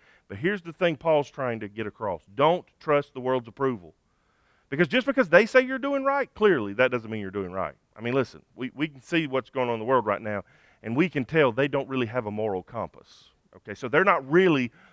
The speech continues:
a good example of what right and wrong is. He, he says it's a small thing. The word he uses for small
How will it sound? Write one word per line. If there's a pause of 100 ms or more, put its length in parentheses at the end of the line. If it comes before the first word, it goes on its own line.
a
good
example
of
what
right
and
wrong
is. (720)
He,
he
says
it's
a
small
thing.
The
word
he
uses
for
small